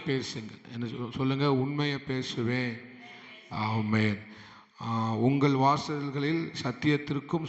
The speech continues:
சமாதானத்துக்கும் ஏற்க நியாயம் தீருங்கள்." என்ன இருக்கணுமா? "சத்தியத்திற்கும் சமாதானத்துக்கும் ஏற்க நியாயம் தீருங்கள், அநியாயம் செய்யாதிருங்கள்" என்று என்ன செய்கிறார்? ஆண்டவர் சொல்லுகிறார்.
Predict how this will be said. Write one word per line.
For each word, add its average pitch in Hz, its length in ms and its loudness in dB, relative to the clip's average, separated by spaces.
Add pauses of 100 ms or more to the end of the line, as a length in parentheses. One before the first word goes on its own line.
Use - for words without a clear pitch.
சமாதானத்துக்கும் 151 920 0
ஏற்க 160 760 -2 (440)
நியாயம் 113 500 -2
தீருங்கள்." 98 440 -10 (240)
என்ன 123 200 2
இருக்கணுமா? 131 580 -2 (600)
"சத்தியத்திற்கும் 139 1000 2 (460)
சமாதானத்துக்கும் 147 1040 0
ஏற்க 139 640 -2 (420)
நியாயம் 120 380 2
தீருங்கள், 113 520 0
அநியாயம் 123 640 2
செய்யாதிருங்கள்" 123 880 0
என்று 120 300 2
என்ன 123 140 -2
செய்கிறார்? 117 680 -4
ஆண்டவர் 110 400 0
சொல்லுகிறார். 110 760 4